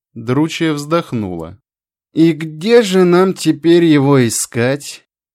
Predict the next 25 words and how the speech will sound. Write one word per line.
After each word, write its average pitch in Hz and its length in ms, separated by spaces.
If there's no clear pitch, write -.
если 156 580
принять 147 500
за 135 200
основу, 160 500
что - 240
он 165 180
жив?" 151 460
"Думаю, 285 500
в 269 80
тюрьме", 170 720
мрачно 131 640
усмехнулась 131 760
Лейла, 92 460
не 208 120
питающая 135 800
особых 117 460
иллюзий 180 400
по 143 180
поводу 107 400
принца. 90 560
"Тогда 110 340
двинулись?" 156 640
согласно 156 680
кивнула 135 520
наёмница. 92 720